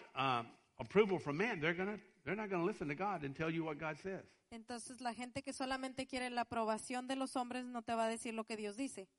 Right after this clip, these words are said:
Speaker 1: Verse nineteen.
Speaker 2: Versículo diecinueve.
Speaker 1: "Moses gave you the law,
Speaker 2: ¿No os dio Moisés la ley?
Speaker 1: but none of you carries it out."
Speaker 2: Y sin embargo ninguno de vosotros la
Speaker 1: He
Speaker 2: cumple.
Speaker 1: said, "You got the law, but you don't do it."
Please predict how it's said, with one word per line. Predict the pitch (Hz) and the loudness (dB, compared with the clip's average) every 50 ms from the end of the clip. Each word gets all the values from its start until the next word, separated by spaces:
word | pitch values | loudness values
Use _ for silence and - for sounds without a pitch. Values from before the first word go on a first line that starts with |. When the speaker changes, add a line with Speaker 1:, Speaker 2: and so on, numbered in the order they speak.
| _ _ _ | _ _ _
Speaker 1:
Verse | - 147 139 - | -2 -2 0 2
nineteen. | 143 151 143 135 - 170 165 151 127 - - - - _ | 4 4 4 4 4 2 2 2 0 -4 -8 -16 -18 _
Speaker 2:
Versículo | - 226 - - 254 214 - 247 247 247 | -12 -10 -10 -8 -10 -8 -6 -4 -4 -4
diecinueve. | 240 233 226 - - 233 233 233 220 | -4 -4 -6 -8 -8 -4 4 8 10
Speaker 1:
"Moses | 214 262 247 196 180 143 | 12 12 10 8 4 6
gave | 127 175 180 180 | 6 6 6 8
you | 175 175 170 | 6 6 6
the | 147 143 | 6 8
law, | 151 175 226 269 240 175 165 190 190 - - - _ _ _ _ _ _ _ _ _ _ - | 8 10 10 12 12 10 8 6 2 -4 -14 -20 _ _ _ _ _ _ _ _ _ _ -4
Speaker 2:
¿No | 240 247 247 254 | 0 2 4 4
os | 269 254 - | 4 2 2
dio | 277 254 254 | 2 2 2
Moisés | 262 262 262 262 - 277 262 - - | 2 0 -2 0 0 0 0 0 0
la | 254 240 | 0 0
ley? | 233 240 247 277 339 381 - - | 2 2 0 0 0 -2 0 4
Speaker 1:
but | 175 175 | 8 12
none | 175 202 202 190 | 12 12 12 12
of | 180 | 12
you | 170 170 160 | 10 6 6
carries | - 180 180 180 170 156 135 | 8 10 10 10 10 10 8
it | 147 143 | 12 12
out." | 165 233 262 233 220 226 - - | 12 12 12 12 12 8 4 -4
Speaker 2:
Y | 262 | -4
sin | - - 254 247 | -4 -2 -2 -2
embargo | 240 240 233 240 240 247 233 262 262 | 0 0 2 2 2 2 2 0 0
ninguno | 262 254 247 240 254 254 254 | -2 -2 -2 -2 -2 0 0
de | 254 254 | 0 0
vosotros | 240 233 226 - 254 233 - 254 262 | 0 0 0 0 0 0 0 0 0
la | 254 240 | 0 0
Speaker 1:
He | |
Speaker 2:
cumple. | - - 254 254 240 - 277 294 - | 0 -2 -4 -4 -2 0 2 4 6
Speaker 1:
said, | 185 180 156 | 6 6 8
"You | 175 190 | 8 8
got | 202 185 - | 8 8 8
the | 170 | 10
law, | 160 196 240 233 | 12 12 12 12
but | 165 135 | 10 8
you | 170 | 6
don't | 160 135 113 | 6 6 8
do | 131 196 233 190 | 8 8 8 8
it." | 165 - | 6 2